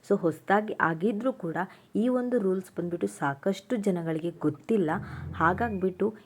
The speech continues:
ಈ ಒಂದು ಯೋಚನೆ ಏನೋ, ಈ ಒಂದು ರೂಲ್ಸ್‌ನ ಮತ್ತೊಮ್ಮೆ ಹೇಳ್ತಾ ಇದ್ದಾರೆ. So, ಈ ಒಂದು ರೂಲ್ಸ್‌ನ ನೀವು ಯಾರಾದ್ರೂ ಫಾಲೋ ಮಾಡಿಲ್ಲ ಅಂತಂದ್ರೆ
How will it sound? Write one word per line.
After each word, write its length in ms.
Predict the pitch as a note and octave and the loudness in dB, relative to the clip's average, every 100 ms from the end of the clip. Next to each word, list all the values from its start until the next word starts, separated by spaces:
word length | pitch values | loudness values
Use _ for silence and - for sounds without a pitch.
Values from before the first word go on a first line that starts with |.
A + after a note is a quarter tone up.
| - | -4
ಈ 120 | F#3+ | -2
ಒಂದು 380 | A#3 B3 B3 C4+ | 0 0 0 0
ಯೋಚನೆ 420 | A3 F#3 F#3 F3+ | 2 0 0 -4
ಏನೋ, 360 | F3+ E3+ F#3+ F#3+ | -2 0 0 0
ಈ 140 | F3 | 0
ಒಂದು 300 | G3 G#3+ G#3+ | -2 0 2
ರೂಲ್ಸ್‌ನ 440 | G3 F3 F#3 - F3 | 4 4 4 0 -6
ಮತ್ತೊಮ್ಮೆ 720 | E3 D#3 D#3 - A#3+ B3 C4 | -4 -6 -2 2 2 2 -2
ಹೇಳ್ತಾ 400 | A3+ F#3+ F#3 F3+ | 0 0 0 -2
ಇದ್ದಾರೆ. 200 | E3 E3 G#3+ - - - - | -2 -2 -6 -8 -20 -6 0
So, 80 | G3 | 2
ಈ 180 | G3 | 2
ಒಂದು 300 | A#3+ A#3+ A#3+ | 0 0 0
ರೂಲ್ಸ್‌ನ 360 | G#3 G3+ G3+ G#3 | 2 2 2 0
ನೀವು 280 | G3 F#3 F3+ | 2 2 2
ಯಾರಾದ್ರೂ 300 | F3 E3 F#3 | 0 0 -4
ಫಾಲೋ 440 | - E3+ D#3+ E3+ | -4 -2 0 2
ಮಾಡಿಲ್ಲ 460 | E3 D3 E3 F#3 F3+ | 0 -4 -2 -2 -2
ಅಂತಂದ್ರೆ 680 | D#3 D3+ D3 G3+ - - | -6 -6 -6 -6 -8 -20